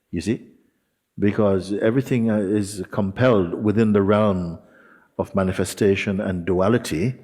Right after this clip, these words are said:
Everything is compelled in the evolutionary drive to be evolving. Even the demons, they have to evolve.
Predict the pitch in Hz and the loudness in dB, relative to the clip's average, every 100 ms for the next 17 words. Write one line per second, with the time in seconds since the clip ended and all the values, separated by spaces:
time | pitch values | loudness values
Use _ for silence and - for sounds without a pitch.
0 | _ _ _ _ _ _ _ 107 107 117 | _ _ _ _ _ _ _ -2 0 0
1 | 123 107 101 107 98 98 95 87 87 110 | 0 0 0 -2 -2 -2 0 0 0 -2
2 | 113 92 90 - 104 90 98 104 90 78 | -4 -2 -2 -2 -2 -2 -2 -4 -6 -8
3 | 78 78 78 80 80 - _ _ _ - | -8 -10 -10 -10 -12 -16 _ _ _ -10
4 | 90 82 - 90 69 - 87 82 76 71 | -10 -10 -8 -6 -6 -4 -4 -4 -8 -14
5 | - _ _ 98 92 95 87 80 98 90 | -20 _ _ -2 0 0 -2 0 -2 -2
6 | 78 76 - 85 - 82 - 82 - 110 | -6 -12 -10 -10 -8 -12 -12 -14 -12 -14
7 | 95 - 67 | -12 -12 -14